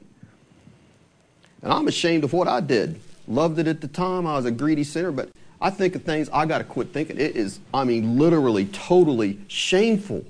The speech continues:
the way I lived. Even as a young person in grade school, the, what things I would think, say, and do to people. Terrible.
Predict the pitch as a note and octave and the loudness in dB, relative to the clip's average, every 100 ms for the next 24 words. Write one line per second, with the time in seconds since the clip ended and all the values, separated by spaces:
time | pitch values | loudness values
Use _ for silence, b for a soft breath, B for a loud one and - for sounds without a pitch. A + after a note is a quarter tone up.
0 | - B2 B2 A#2 G#2 F#2+ F#2+ D#2+ D2 - | -4 2 4 4 2 0 0 -2 -4 0
1 | G#3 F#3+ C#3 A#2 B B B B2+ B2+ E3 | 2 2 0 -2 B B B 0 4 4
2 | F3 F3 E3+ - - - - F#3 F#3 F3+ | 4 2 -2 -10 -20 -14 0 0 2 2
3 | F3 D3+ D#3+ C4 B3 - A3 C#3+ D#2 - | 2 2 0 0 0 -2 -2 -2 -4 -12
4 | - _ _ _ _ D#3+ - F#3 F3+ - | -20 _ _ _ _ -8 -6 -4 -4 -2
5 | G3+ F3+ F3 D3 C3 - F3 D3 - E3+ | 2 2 2 0 -4 0 0 0 -2 0
6 | D3 B2 C3+ B2+ A2 A2+ G2+ - - - | 0 0 2 2 0 -4 -6 -8 -10 -2
7 | D4 D4+ F3 C#2 | 0 0 -2 -6